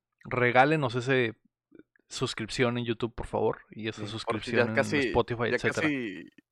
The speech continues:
Speaker 2: ya casi llegamos a, ¿cuántos? Setecientos, ¿no?
Speaker 1: Casi setecientos ya, es, es,
Speaker 2: Casi
Speaker 1: eh,
Speaker 2: setecientos,
Speaker 1: sorprendente,
Speaker 2: güey.
Speaker 1: sorprendente. Así que,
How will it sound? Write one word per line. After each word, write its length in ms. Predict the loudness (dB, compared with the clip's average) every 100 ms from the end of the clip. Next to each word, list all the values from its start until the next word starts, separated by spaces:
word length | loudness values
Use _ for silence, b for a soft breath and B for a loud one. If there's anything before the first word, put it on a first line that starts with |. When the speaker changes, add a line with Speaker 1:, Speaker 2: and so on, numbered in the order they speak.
| _
Speaker 2:
ya 140 | -10 -4
casi 240 | -4 -4
llegamos 500 | -2 2 2 0 -6
a, 220 | -8 -14 -18 _ _ _ -10
¿cuántos? 220 | -10 -10
Setecientos, 520 | -10 -6 -4 -6 -8
¿no? 160 | -14 -16 -18 -2
Speaker 1:
Casi 260 | -2 0
setecientos 600 | -6 -6 -8 -6 -6 -6
ya, 180 | -6 -6
es, 260 | -6 -10 -8
es, 200 | -6 -2
Speaker 2:
Casi 140 | -2
Speaker 1:
eh, 40 |
Speaker 2:
setecientos, 300 | -2 -4 -6
Speaker 1:
sorprendente, 580 | -6 -4 -4 -4 -6 -6
Speaker 2:
güey. 60 | -4
Speaker 1:
sorprendente. 460 | -2 -2 -2 0 0
Así 180 | -2
que, 380 | 0 6 6 4